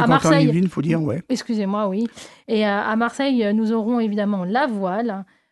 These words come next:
Speaker 2: au Parc des Princes, le foot, et puis aussi dans d'autres, euh, stades
Speaker 1: Ouais.
Speaker 2: autour de la France.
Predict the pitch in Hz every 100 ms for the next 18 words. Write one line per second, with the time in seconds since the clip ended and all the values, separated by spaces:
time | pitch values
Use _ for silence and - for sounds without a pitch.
0 | - 220 233 214 226 226 240 220 196 -
1 | 277 - - - 202 214 202 - 196 180
2 | 202 - - 180 175 170 170 208 - 185
3 | 175 - 185 175 175 170 165 - 220 269
4 | -